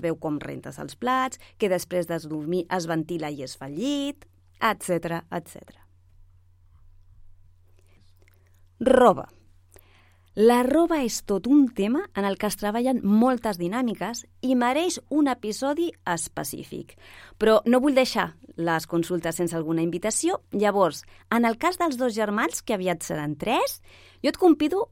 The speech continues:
et convido a fer un calendari d'aquests seixanta-sis dies en els que posarem atenció a agafar la roba bruta i deixar-la al cistell.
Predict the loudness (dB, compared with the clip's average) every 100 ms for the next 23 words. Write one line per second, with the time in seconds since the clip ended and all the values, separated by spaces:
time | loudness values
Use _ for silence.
0 | -6 -4 -2 -2 0 0 0 -4 0 4
1 | 4 4 2 2 4 2 2 0 0 -2
2 | -4 -6 -8 -6 -6 -4 -4 -2 -4 0
3 | 0 0 -2 -8 -16 -20 -6 -2 0 0
4 | -2 -4 -2 -2 2 2 2 0 0 -2
5 | -2 -4 0 0 0 -2 2 0 0 -2
6 | -2 0 0 0 2 0 0 -2 -2 -4
7 | -2 -4 -4 -4 -6 -4 -4 -4 -6 -8
8 | -14 -18